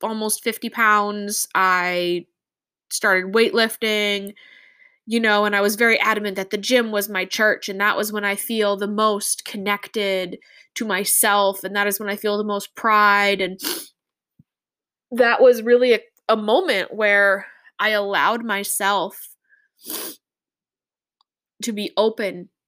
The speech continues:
to exploring my spiritual beliefs and sort of defining my own personal type of spirituality.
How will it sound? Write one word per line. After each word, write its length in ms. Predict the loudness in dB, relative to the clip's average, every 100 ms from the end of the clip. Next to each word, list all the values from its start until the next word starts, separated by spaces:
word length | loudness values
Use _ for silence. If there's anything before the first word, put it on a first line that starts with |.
| _ _ _ _ _ _ _ -8
to 360 | -4 -2 0 0
exploring 920 | -2 -4 -4 0 2 4 2 -2 -12 -20 _ _
my 280 | -2 0 0
spiritual 720 | -2 -4 -2 -4 -6 -10 -10
beliefs 1040 | -8 -8 -6 -6 -8 -12 -10 -10 -12 -16 _ _ _ _ -4
and 640 | -2 0 -2 -4 -6 -8 -10 -12 _ _ _ _ _ _ _ _ _ _ _ -4
sort 200 | 2 2
of 80 | 4
defining 640 | 0 2 2 2 -2 -2
my 200 | 0 0
own 640 | 0 0 0 0 -2 -8 -12 _ _ _ _ _ _ _ _ _ _ _ _
personal 840 | 0 2 2 -2 -4 -4 -6 -10 _ _ _ _ _ _ _ _ _ _ _ _ _ -8
type 400 | -2 -2 -2 -4
of 140 | -4 -2
spirituality. 1080 | -2 -2 -4 -2 2 2 2 -4 -8 -12